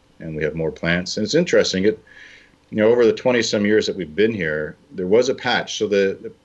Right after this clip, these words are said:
previous owner had planted this stuff, two rows of it up in the orchard, but it's now dispersed. Some of that's died off, and now they're just clumps of plants, you know, within a two hundred yard radius of it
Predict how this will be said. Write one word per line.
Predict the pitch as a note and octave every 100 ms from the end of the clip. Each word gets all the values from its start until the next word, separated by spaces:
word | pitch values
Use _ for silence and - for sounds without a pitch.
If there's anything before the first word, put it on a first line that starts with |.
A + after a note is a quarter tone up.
| _
previous | C3+ C3 A2+
owner | - B2 A#2 F2
had | A2 G#2
planted | - A#2 C#3 C3 D#2+
this | D#2+ -
stuff, | - D#2+ D2+ -
two | - C3
rows | A2+ G#2+ A2+ F#2
of | D#2+
it | D#2
up | E2
in | E2
the | D#2+
orchard, | D#2+ E2 C#2 C2+ - - - -
but | F#2+
it's | F#2+
now | A2 C3+
dispersed. | B2+ G2 - C3 F#2+ -
Some | A#2+ C3+
of |
that's | B2 A2 - - _ - - _ -
died | F2+ G#2+ A2+
off, | G#2 F#2+ G2 -
and | - F#2
now | F#2 G2
they're | F#2+
just | F#2 -
clumps | - G#2 A2 -
of | F2+
plants, | - A2 G2 D2+ - - - _ - - _
you | F2+
know, | E2+
within | E2+ F2 F2+
a |
two | D#2+ - F#2
hundred | F2+ E2+
yard | E2+ E2 D#2+ C#2+ - _ _ _ _
radius | E2 E2+ F2 D#2+ D2+ D2+
of | C#2
it | C#2